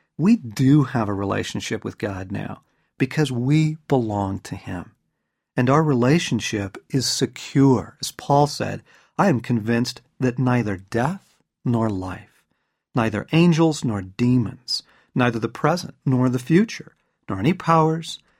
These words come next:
neither height nor depth, nor anything else in all creation will be able to separate us from the love of God that is in Christ Jesus our Lord."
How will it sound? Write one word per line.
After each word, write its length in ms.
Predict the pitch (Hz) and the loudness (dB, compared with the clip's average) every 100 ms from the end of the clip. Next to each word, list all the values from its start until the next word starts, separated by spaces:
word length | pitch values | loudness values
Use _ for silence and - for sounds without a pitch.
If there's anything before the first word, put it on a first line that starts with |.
| _ - | _ -2
neither 300 | 123 104 95 | -2 -2 -6
height 580 | - 127 135 139 - - _ - | -4 0 2 0 -6 -20 _ -10
nor 140 | 90 | -10
depth, 520 | 95 110 120 127 127 _ _ _ _ - | -6 0 2 0 -2 _ _ _ _ -2
nor 240 | 139 127 _ - | -2 -2 _ -4
anything 520 | 175 190 180 160 147 | 0 0 -2 -2 0
else 280 | 143 139 - | 0 0 0
in 220 | 156 123 - | -2 -2 0
all 300 | 147 147 147 | 4 6 4
creation 1160 | - - 131 117 123 160 165 - 113 87 110 147 _ _ _ - | 0 -8 -4 0 4 4 4 -2 -6 -4 -4 -6 _ _ _ -2
will 100 | 131 | 2
be 160 | 135 | 4
able 220 | 143 156 | 4 4
to 100 | 143 | 0
separate 640 | 120 - 180 220 151 113 101 | 0 0 0 2 0 0 0
us 260 | 98 120 - | -2 -4 -4
from 120 | 131 | -2
the 80 | 120 | 0
love 320 | 113 147 180 | 2 2 0
of 160 | 113 | -4
God 380 | 98 104 95 113 | -6 -8 -6 -4
that 80 | 123 | -4
is 180 | 117 - - | -4 -4 0
in 280 | 170 170 | 2 2
Christ 460 | 165 - 117 113 - | 0 -2 -2 -2 -8
Jesus 440 | - 98 98 113 135 | -8 -6 -6 -6 -2
our 160 | 127 | -2
Lord." 420 | 135 160 180 - | 0 0 -2 -6